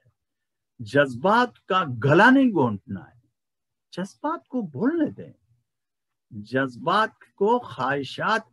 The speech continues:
एक्सप्रेस करने दें। अगर आप सप्रेस करेंगे वो और फ्रस्ट्रेशन होगा, उसको अपने जज्बात बोलने दें,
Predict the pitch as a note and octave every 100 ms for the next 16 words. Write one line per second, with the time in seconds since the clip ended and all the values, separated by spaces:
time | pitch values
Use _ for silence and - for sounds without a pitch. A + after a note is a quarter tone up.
0 | - C3 - - F3 A3+ - - A2 F#2
1 | G#2+ B3+ E4+ G#2+ F2+ _ _ _ _ _
2 | _ _ _ _ _ _ _ A2 G#2+ B2
3 | - B2 D3 D#3+ - C#3 C#3 C#3+ D3 D3
4 | C#3 D3 - G2 - E2+ - - - _
5 | _ _ _ _ _ _ _ _ _ _
6 | - A#3+ A#3+ - - D#4+ - G#3+ - C4+
7 | C#4+ A3 G#3 C#4 D#4 C4+ D#4+ F#4 E4 D4